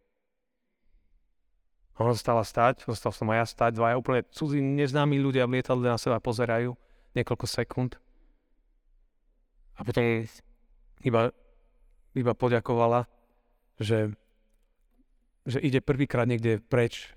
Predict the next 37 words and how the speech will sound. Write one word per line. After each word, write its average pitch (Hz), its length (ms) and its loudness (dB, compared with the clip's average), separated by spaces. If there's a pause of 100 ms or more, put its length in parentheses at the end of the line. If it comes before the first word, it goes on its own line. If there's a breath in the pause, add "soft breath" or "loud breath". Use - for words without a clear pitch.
od 139 80 -2
všetkých - 560 -4
sama, 117 480 0 (160)
že 113 80 -2
má 113 160 0
strach, 117 480 -4 (400)
že 120 80 2
jak 117 160 -2
to 117 80 -4
celé 113 240 0
bude. 107 400 -2 (800)
A - 80 -6
že 101 160 -2 (400)
ďakuje. 101 320 -2 (400)
A - 80 -6
išla 117 160 -2
si - 80 -8
sadnúť, 127 400 0
sadol 107 240 -2
som 104 160 -8
si - 160 -12
aj 104 80 -6
ja. 104 120 -10 (1500)
Skoro 131 240 2
absurdný 123 400 0
príbeh, 113 240 2
mohlo 120 240 0
to 107 80 -10
skončiť 127 320 -6
úplne 120 240 -2
všelijak. 104 560 -4 (2250)
Ale 113 160 -4
Pán 151 220 2
Boh 135 100 0
dáva 147 240 4
také 135 240 -6
všelijaké, 131 640 -2